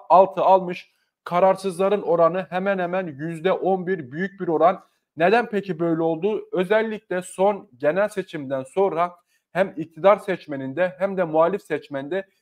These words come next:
siyasete karşı bir kırılganlık, bir güvensizlik, bir soğuma gerçekleşti. Bu sadece anketlere de yansımadı. Biliyoruz ki yerel seçimlere az bir zaman kala liderler de,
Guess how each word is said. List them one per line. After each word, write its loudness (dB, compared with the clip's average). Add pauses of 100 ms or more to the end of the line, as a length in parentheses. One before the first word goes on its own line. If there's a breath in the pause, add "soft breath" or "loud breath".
(120)
siyasete -2
karşı -4
bir -6
kırılganlık, -4
bir -4
güvensizlik, -4
bir -8
soğuma -2
gerçekleşti. -4 (380)
Bu -2
sadece 0
anketlere 2
de 0
yansımadı. 0 (300 soft breath)
Biliyoruz 2
ki -8
yerel 4
seçimlere -4
az 2
bir -4
zaman -2
kala 2 (300)
liderler 2
de, -2